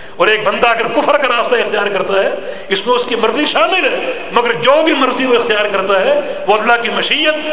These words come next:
اور اس کے ارادے سے خارج نہیں ہے، بلکہ مشیت کے تحت ہے۔ کائنات کی کوئی چیز اللہ کی مشیت کے سے خارج نہیں۔ صرف ایک آخری سوال یہاں باقی بچتا ہے کہ اللہ تعالیٰ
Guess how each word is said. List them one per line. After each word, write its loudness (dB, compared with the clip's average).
اور 2
اس 0
کے 0
ارادے 4
سے 2
خارج 2
نہیں 0
ہے، -2
بلکہ 2
مشیت -2
کے 0
تحت 2
ہے۔ 2
کائنات 4
کی -2
کوئی 6
چیز -2
اللہ 2
کی -2
مشیت -4
کے 4
سے -2
خارج -2
نہیں۔ -10
صرف 0
ایک 0
آخری 2
سوال 0
یہاں 0
باقی -2
بچتا -6
ہے -6
کہ 2
اللہ 4
تعالیٰ 4